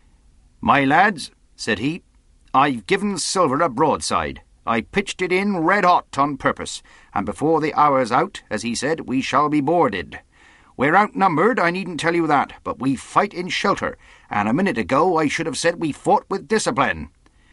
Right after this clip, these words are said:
I've no manner of doubt that we can drub em, if you choose. Then he went the rounds and saw, as he said,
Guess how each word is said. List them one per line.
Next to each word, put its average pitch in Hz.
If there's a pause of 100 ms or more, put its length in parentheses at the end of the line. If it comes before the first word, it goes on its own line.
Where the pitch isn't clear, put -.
(340)
I've 85
no 110
manner 110
of 85
doubt 135
that 101
we 143
can 131
drub 143
em, - (220)
if 95
you 113
choose. - (1300)
Then 113
he 104
went 110
the 101
rounds 131
and 117
saw, 131
as -
he 135
said, 135